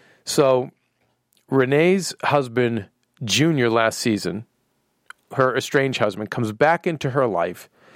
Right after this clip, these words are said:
starts to act like a husband, starts to act like a father to their child. And all the time, Marissa, he's wearing a wire for the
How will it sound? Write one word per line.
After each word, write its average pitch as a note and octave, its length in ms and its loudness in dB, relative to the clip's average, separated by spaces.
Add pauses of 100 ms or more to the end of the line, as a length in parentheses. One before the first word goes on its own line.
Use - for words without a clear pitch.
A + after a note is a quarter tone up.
(120)
starts - 480 -2
to - 120 0
act D3 180 0
like D3+ 140 0
a C3+ 80 0
husband, G#2 460 -4 (280)
starts C#3 400 0
to D3 80 2
act C3 100 -2
like C#3+ 140 0
a C3+ 60 -6
father B2+ 340 0
to C3 160 -4
their C#3+ 140 2
child. F2+ 500 -2 (1500)
And B2 160 -2 (280)
all C#3+ 640 4
the C#3 120 0
time, B2+ 540 0
Marissa, D#3 460 2
he's C3+ 220 0
wearing C3+ 380 2
a A#2+ 60 2
wire A#2+ 460 2
for - 140 -4
the A#2+ 140 -4